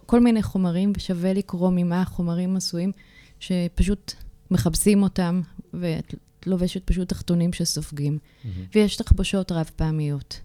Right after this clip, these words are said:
Speaker 1: ויש גם אופציות חד פעמיות, כמו טמפונים אורגניים או תחבושות אורגניות,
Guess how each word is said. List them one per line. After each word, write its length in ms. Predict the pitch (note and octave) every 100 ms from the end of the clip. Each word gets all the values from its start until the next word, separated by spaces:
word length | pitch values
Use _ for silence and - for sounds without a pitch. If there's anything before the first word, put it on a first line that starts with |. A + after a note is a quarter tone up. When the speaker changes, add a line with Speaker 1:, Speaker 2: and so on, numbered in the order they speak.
| - -
Speaker 1:
ויש 320 | G3 A#3 B3 B3+
גם 200 | D4+ C#4+
אופציות 600 | C4+ C#4 - C#4 - - _ -
חד 200 | B3 D#4
פעמיות, 580 | - C#4 G#3 F3+ F3+ - - - _ _ _ _
כמו 360 | - F#3+ F3 E3
טמפונים 500 | D#3+ D#3 D#3+ F#3 B3+
אורגניים 500 | C4+ A#3+ G#3+ G#3 F#3
או 40 | D#3+
תחבושות 600 | C#3 C3+ D#3 - A#3 B3
אורגניות, 760 | B3 G#3 F#3+ G3 F#3 F3 F3